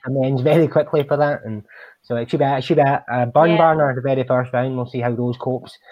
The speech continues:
Speaker 1: with the onslaught, as you say. So do you think that was a freak, a freak of
Speaker 2: Yeah.
Speaker 1: nature in that, that loss,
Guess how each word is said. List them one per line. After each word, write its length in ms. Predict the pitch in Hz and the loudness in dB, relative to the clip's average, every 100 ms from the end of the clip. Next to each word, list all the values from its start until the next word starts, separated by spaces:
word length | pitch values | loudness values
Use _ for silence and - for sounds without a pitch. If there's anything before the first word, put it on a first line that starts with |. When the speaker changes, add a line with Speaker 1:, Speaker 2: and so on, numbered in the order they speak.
| - | -18
Speaker 1:
with 80 | 117 | -6
the 40 | 117 | -2
onslaught, 500 | 123 135 139 135 135 _ _ _ - | -2 -2 -2 -4 -6 _ _ _ -16
as 100 | 110 | -8
you 100 | 113 | -8
say. 340 | - 120 120 - _ _ _ _ _ _ | -4 -4 -4 -8 _ _ _ _ _ _
So 80 | 147 | 0
do 60 | 170 | 2
you 60 | |
think 120 | 170 | 4
that 140 | 165 160 | 4 4
was 80 | 151 | 4
a 60 | |
freak, 340 | - 175 180 - | 2 0 -2 -12
a 60 | |
freak 200 | - 160 | -6 -2
of 80 | 147 | 0
Speaker 2:
Yeah. 220 | 147 196 | 0 0
Speaker 1:
nature 160 | 190 160 | 0 0
in 160 | 147 143 | -2 -2
that, 260 | 143 - | -4 -4
that 220 | 135 135 131 | -6 -6 -4
loss, 340 | 135 123 | -4 -4